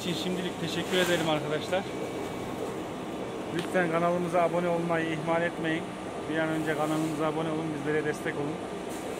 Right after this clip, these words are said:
Aspirin serüveni bu şekilde bizde son buluyor. En son yağ olarak elimize geçiyor. Hepinizi Allah'a emanet ediyorum. İzlediğiniz için tekrar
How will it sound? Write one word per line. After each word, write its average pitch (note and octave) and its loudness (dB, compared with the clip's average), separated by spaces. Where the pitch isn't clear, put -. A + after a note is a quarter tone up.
Aspirin E3+ 2
serüveni E3+ 4
bu E3 -4
şekilde D#3+ 0
bizde D#3+ -2
son F3 2
buluyor. D#3 0
En E3 2
son E3 0
yağ D#3+ 4
olarak D3+ 2
elimize D#3 2
geçiyor. D3+ -2
Hepinizi F3+ 2
Allah'a F3+ 8
emanet F3+ 2
ediyorum. F#3 0
İzlediğiniz E3+ 0
için E3 -2
tekrar F3 4